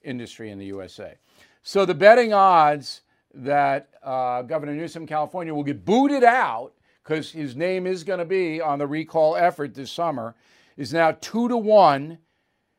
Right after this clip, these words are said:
uh, according to an online gambling site called Betfair. So it's two-to-one he gets recalled, booted. There is a guy, former San Diego Mayor, Mayor Kevin Falconer,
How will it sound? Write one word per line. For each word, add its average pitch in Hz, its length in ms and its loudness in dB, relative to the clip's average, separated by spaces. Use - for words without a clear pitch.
uh, 151 40 -6
according 147 960 -2
to 151 140 -6
an 147 60 -4
online 156 520 -2
gambling 147 420 -4
site 143 400 -2
called 120 380 -4
Betfair. 147 560 -2
So 135 100 -12
it's - 160 -16
two-to-one 185 920 0
he 135 160 -12
gets 131 240 -8
recalled, 101 560 -6
booted. 98 320 -10
There 147 220 0
is 165 400 -2
a 147 60 -4
guy, 185 800 0
former 180 460 -2
San 160 240 -6
Diego 170 360 -2
Mayor, 156 500 -6
Mayor 139 400 -8
Kevin 147 400 -6
Falconer, 196 880 -2